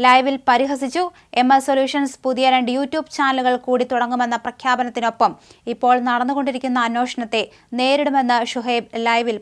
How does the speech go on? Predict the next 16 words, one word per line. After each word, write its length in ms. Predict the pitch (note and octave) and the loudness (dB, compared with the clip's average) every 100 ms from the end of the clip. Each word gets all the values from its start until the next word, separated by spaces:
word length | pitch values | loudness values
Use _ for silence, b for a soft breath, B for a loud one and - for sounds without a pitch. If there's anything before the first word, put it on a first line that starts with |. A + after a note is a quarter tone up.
| G#3+ | -2
പറഞ്ഞിരുന്നു. 460 | G3 G3 G3 B3+ - b b b b C4 | -2 -2 -6 -6 -10 b b b b 2
അതേപടിയുള്ള 560 | D4 E4 E4+ D#4+ D#4+ E4 | 2 2 0 0 0 0
ചോദ്യങ്ങളല്ലെങ്കിലും 840 | D4+ C#4+ D4 C#4+ B3+ B3+ C4 B3 - - | 0 0 2 6 6 4 2 0 -2 0
പേപ്പറിൽ 400 | A#3 A3+ C4 C#4 C4+ | 0 0 -4 -2 -2
ഉള്ളതിനോട് 440 | B3+ B3+ C4 B3+ - A#3 | -2 0 0 0 0 -2
വളരെ 260 | A3+ A#3+ C4+ | 0 0 -2
സാമ്യമുള്ള 460 | C4+ A#3 C4 C4+ C4+ C4 | -2 -2 -2 -2 -2 -2
ചോദ്യങ്ങളാണ് 540 | B3+ B3 B3 B3 A3 - b b A#3 | -2 0 2 4 4 2 b b 0
എം 80 | A#3+ C4+ | 4 2
എസ് 100 | C4+ | 2
സൊല്യൂഷൻസ് 600 | B3+ B3+ B3+ C4 B3 A#3 - A3+ | 0 0 0 -2 -2 -2 -2 -4
YouTube 360 | A#3+ G#3+ C4+ C4 - | -8 -4 -4 -4 -4
ചാനലിൽ 340 | B3 A#3 G3+ F#3 | -4 -2 -2 -2
വന്നത്. 300 | F#3+ G#3 A3 - b b - A#3 | -4 0 -2 -2 b b -2 -2
എത്ര 160 | A#3 C#4 | 0 -2
കുട്ടികൾ 280 | C4 C4+ C#4 | -2 -2 0